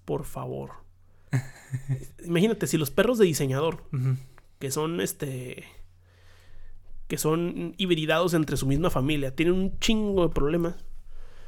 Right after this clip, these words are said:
Speaker 1: No me
Speaker 2: <laughs>
Speaker 1: quiero imaginar el perro que está hecho de su mismo perro.
Speaker 2: Oy, oy, oy, oy.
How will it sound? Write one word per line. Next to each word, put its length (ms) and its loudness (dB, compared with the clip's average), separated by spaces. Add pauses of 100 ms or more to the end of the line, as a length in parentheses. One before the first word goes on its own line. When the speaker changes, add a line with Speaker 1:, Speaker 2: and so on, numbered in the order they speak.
(500)
Speaker 1:
No 120 4
me 140 4
Speaker 2:
<laughs> 20 -4
Speaker 1:
quiero 180 8
imaginar 640 4 (540)
el 180 -4
perro 320 2
que 60 -4
está 140 -8
hecho 200 6
de 80 8
su 280 0
mismo 440 2
perro. 340 0 (540)
Speaker 2:
Oy, 200 8
oy, 160 10
oy, 160 8
oy. 240 6